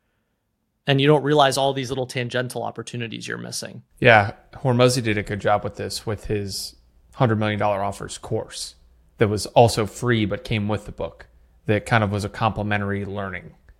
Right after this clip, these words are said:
Speaker 2: I like that because you could also have an audio, obviously the audiobook is another thing you could do. Have you thought about recording one of those? I know people were asking for it.
Speaker 1: Yeah, I'm sort of debating,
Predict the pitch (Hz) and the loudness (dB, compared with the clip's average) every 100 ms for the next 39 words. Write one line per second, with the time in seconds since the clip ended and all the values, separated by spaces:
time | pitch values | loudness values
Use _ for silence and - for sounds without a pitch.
0 | _ 117 123 120 95 - _ _ _ _ | _ 4 4 4 -4 -14 _ _ _ _
1 | _ _ _ _ _ _ 110 117 104 110 | _ _ _ _ _ _ -2 0 -2 -2
2 | 123 117 107 110 104 104 101 101 113 113 | 2 4 4 -2 -2 -2 -4 -2 0 2
3 | 110 107 107 104 - _ _ _ _ _ | 0 0 -2 -6 -12 _ _ _ _ _
4 | _ - 139 123 147 123 110 104 104 98 | _ 2 4 4 2 2 4 2 -2 -6
5 | 95 - - 113 104 101 98 98 104 101 | -10 -12 -6 -4 -2 -4 -4 -6 -8 -8
6 | 98 98 101 95 101 _ - 120 113 120 | -8 -8 -8 -8 -10 _ 0 2 4 6
7 | 113 107 110 104 107 101 104 107 107 123 | 6 4 0 -4 -6 -4 -4 -2 -4 -6
8 | - _ _ - 120 113 104 - 127 110 | -12 _ _ 2 6 6 4 2 2 2
9 | 101 104 98 107 - - - _ _ - | -2 -4 -4 -8 -10 -10 -12 _ _ -2
10 | 143 156 156 151 160 - 185 202 165 131 | 4 6 8 6 2 0 2 4 2 2
11 | 135 131 120 110 | 0 0 -4 -8